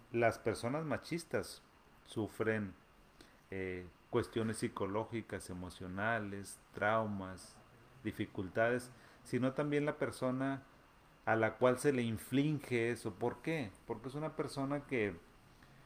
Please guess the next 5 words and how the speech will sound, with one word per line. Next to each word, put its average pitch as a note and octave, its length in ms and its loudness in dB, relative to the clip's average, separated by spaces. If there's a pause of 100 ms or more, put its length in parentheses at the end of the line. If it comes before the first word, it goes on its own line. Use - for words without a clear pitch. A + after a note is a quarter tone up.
(1000)
las C3 240 4
víctimas D3 720 4 (680)
se A2 180 -4
sienten A#2 800 0 (1040)
frustradas, C3+ 840 2